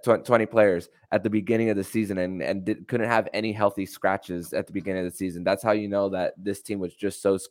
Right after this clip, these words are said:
cap strapped. Of course, utilizing L T I R with Patric Hornqvist's, uh, uh, upper body injury. He hasn't played since December third, creating that space. And, and, and the Florida Panthers,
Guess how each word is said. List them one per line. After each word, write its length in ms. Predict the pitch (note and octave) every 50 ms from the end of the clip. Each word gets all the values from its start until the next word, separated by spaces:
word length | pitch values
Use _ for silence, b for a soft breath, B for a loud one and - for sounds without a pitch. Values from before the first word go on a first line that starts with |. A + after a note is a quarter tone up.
| _ -
cap 240 | - G#2+ G2 F#2
strapped. 300 | - - G2 F#2 - - -
Of 140 | G2+ G#2 -
course, 220 | - G#2+ G2 - - _ _ _ _ _ _ _ _ -
utilizing 500 | A2 A#2 A#2 A#2 A2 G#2 G#2 A2 A2+ F#2+
L 120 | G2 G2+
T 140 | - - G#2
I 120 | F#2 F#2
R 120 | F#2+ G2 G2
with 140 | F#2 F2+
Patric 280 | - G2 F#2 - G2 -
Hornqvist's, 680 | - F#2+ F#2 F2 - F#2 F2+ - F2+ E2+ E2+ E2 -
uh, 260 | D#2+ D#2+ E2+ E2 D#2+ D2 - _ _ _ _ _ _ _ _ _ _ _ _ - -
uh, 100 | - F#2+ F#2+ -
upper 200 | - F#2 - A#2
body 360 | G2+ F2 F#2+ F#2 F#2+ G2+ F#2+ D2+
injury. 500 | G#2 G#2 G2 - G2+ G#2 G#2 G#2 G#2 G#2 b b b b b
He 80 | -
hasn't 240 | G2 F#2 F2+ G2 F2+
played 200 | - G2+ F#2 F2+
since 240 | - F#2+ F2+ F2+ -
December 420 | - F#2+ F2 - G2 F#2 F2+ F#2
third, 300 | F2+ - F#2 F#2 F#2 F2+ - _ _ _ _ _ -
creating 320 | - A2+ G#2+ G#2+ A2 A2
that 180 | G#2+ G2+ F#2+ -
space. 300 | - - G2+ G2+ F#2+ G2
And, 200 | F2+ F2+ F2+ E2+
and, 340 | - - F#2 F2+ F2 F2 - -
and 340 | F#2 F#2+ F#2 F#2 F2+ F2+ - - G2+
the 100 | G2 F#2+
Florida 320 | - - G#2+ G#2+ G#2 -
Panthers, 460 | - G#2 G2 F#2 - F2 F2 E2+ -